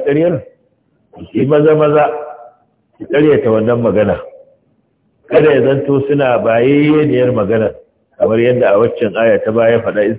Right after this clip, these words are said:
تلقونه بألسنتكم وتقولون بأفواهكم ما ليس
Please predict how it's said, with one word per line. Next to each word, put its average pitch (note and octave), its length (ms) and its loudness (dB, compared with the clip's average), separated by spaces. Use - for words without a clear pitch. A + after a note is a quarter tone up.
تلقونه A2+ 640 -2
بألسنتكم G#2+ 880 -2
وتقولون A#2+ 640 0
بأفواهكم A#2 1040 0
ما A#2 140 0
ليس A#2 260 -2